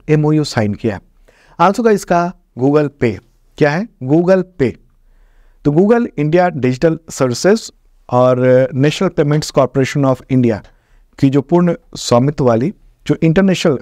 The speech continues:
कंपनी है, एनआईपीएल, एनआईपीएल, ठीक है, तो उसके साथ ये, अ, काम को, यानी यूपीआई पेमेंट को दुनिया भर में विस्तार करने के लिए एक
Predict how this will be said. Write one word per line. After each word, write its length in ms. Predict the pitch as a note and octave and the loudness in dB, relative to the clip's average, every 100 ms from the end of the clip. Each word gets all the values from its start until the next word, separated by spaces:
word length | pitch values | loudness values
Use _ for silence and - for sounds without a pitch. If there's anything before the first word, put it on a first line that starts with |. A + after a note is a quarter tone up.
| - | -4
कंपनी 280 | B2 A#2+ B2 | -4 -2 -2
है, 140 | C3 - D#3+ | -4 -2 -2
एनआईपीएल, 1400 | E3 D#3 _ _ _ _ - C3 D#3 - D#3+ D3+ A#2 C#3+ - _ _ D3+ | 0 -4 _ _ _ _ -2 0 0 -2 -2 0 0 -4 -12 _ _ -2
एनआईपीएल, 720 | E3+ - C#3+ - C3 G#2+ A#2+ _ _ - | -2 0 -2 0 0 0 -4 _ _ -2
ठीक 140 | E3+ | 0
है, 80 | D3+ - _ _ _ _ - | 0 -6 _ _ _ _ -2
तो 80 | A3 | 0
उसके 240 | - A#3 | 2 0
साथ 320 | G#3+ G3 F#3+ | 0 -2 0
ये, 340 | D3 D3 D3+ E3 | 0 2 0 -2
अ, 320 | - B2 A#2+ - A2 D2 - _ _ A#2+ A2+ _ _ _ _ _ _ _ _ _ C#3 - | -4 -2 -2 -2 -8 -8 -16 _ _ -20 -20 _ _ _ _ _ _ _ _ _ -8 -2
काम 280 | C3+ D3+ | 0 0
को, 340 | D3 D3+ F#3+ D4+ - | 0 0 0 -2 -2
यानी 420 | C3+ C3+ C#3 C3+ - _ _ _ _ _ _ _ _ _ C#3 | 0 2 0 -2 -8 _ _ _ _ _ _ _ _ _ -2
यूपीआई 360 | D3 D#3 F#3+ | 0 2 0
पेमेंट 340 | F3+ C#3+ C#3+ C#3+ | 0 -2 -2 -2
को 100 | C#3+ | -2
दुनिया 300 | C#3 D3 C3+ | 0 0 -2
भर 180 | B2+ | -2
में 120 | D#3+ C#3+ | 0 0
विस्तार 340 | A#2+ B2 B2 | 0 -2 -2
करने 260 | B2+ A#2+ A#2 | -2 -2 -2
के 120 | B2+ | 0
लिए 300 | C#3 C#3 B2 | 0 0 0
एक 180 | C3 | -2